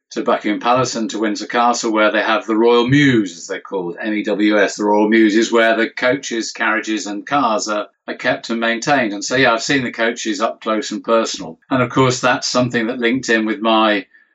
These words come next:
being part of the coach makers as well, um, is that they have to be maintained. So there are people who are still, uh, have the skills and knowledge to maintain, uh, those coaches and carriages to make sure that they are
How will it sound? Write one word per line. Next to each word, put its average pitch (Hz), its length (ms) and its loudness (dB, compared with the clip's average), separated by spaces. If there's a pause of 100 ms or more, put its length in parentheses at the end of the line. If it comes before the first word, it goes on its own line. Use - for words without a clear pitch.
(140)
being 110 240 0
part 117 180 2
of 110 80 -2
the 117 60 -2
coach 139 320 -4
makers 98 320 -4
as 95 120 -8
well, 104 400 0
um, 101 380 -8
is 113 220 0
that 123 200 0
they 120 200 2
have 127 180 -2
to - 80 -10
be 120 80 0
maintained. 123 640 -2
So 107 160 -8
there 107 120 -2
are 110 100 0
people 120 360 -2
who 113 140 2
are 113 80 4
still, 110 540 0 (120)
uh, - 160 -8
have 123 200 -4
the 117 80 -2
skills 131 420 4
and 110 140 -2
knowledge 107 400 -2
to 120 180 0
maintain, 110 760 -2
uh, 113 300 -10
those 107 260 0
coaches 104 500 -2
and 104 100 -6
carriages 104 580 0
to 110 100 -6
make 113 240 -2
sure 113 240 -2
that 113 100 -4
they 113 180 4
are 113 380 4